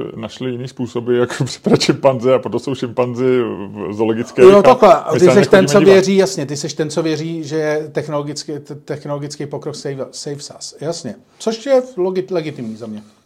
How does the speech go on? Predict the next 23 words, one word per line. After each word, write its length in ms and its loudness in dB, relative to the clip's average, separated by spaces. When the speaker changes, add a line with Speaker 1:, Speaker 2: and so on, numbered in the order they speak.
Speaker 1:
Já 160 0
jsem 140 -4
pro 100 -4
tebe 160 4
měl 160 2
zajímavou 300 4
informaci 480 0
pro 160 0
dnešek, 360 0
ale 100 6
už 80 0
to 100 -2
vemu 180 -2
jenom 140 0
rychle, 400 2
aby 180 -4
jsme 160 -10
se 200 -2
mohli 360 -2
dát, 380 -2
dostat 280 -8
k 40 -12
hádce. 600 -2